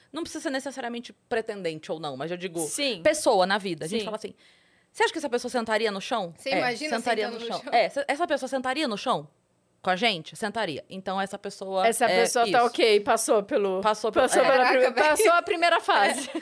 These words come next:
Speaker 1: É.
Speaker 3: A primeira pergunta, "Sentaria no
Speaker 1: Não,
Speaker 3: chão?"
Speaker 1: total,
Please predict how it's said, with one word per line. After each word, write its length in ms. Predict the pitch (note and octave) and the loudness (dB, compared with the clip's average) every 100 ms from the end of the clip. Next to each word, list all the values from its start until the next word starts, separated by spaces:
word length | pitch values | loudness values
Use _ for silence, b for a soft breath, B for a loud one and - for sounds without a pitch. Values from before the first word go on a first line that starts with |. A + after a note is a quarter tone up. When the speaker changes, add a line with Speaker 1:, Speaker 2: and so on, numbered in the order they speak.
| - E4+ | -4 -2
Speaker 1:
É. 180 | F#4+ | 0
Speaker 3:
A 100 | D#4 | 0
primeira 360 | C#4+ D#4+ D#4 F#4+ | 0 0 0 0
pergunta, 420 | F#4 D4+ C#4 C#4 | -2 -4 -6 -10
"Sentaria 400 | C#4 G#4 F#4+ D#4+ | -10 -10 -10 -6
no 60 | D#4 | 0
Speaker 1:
Não, 160 | F4+ | 0
Speaker 3:
chão?" 120 | G3 - | -2 0
Speaker 1:
total, 640 | B3+ D4 E4+ F#3 G3 A#3+ | 2 2 -2 -2 -2 -6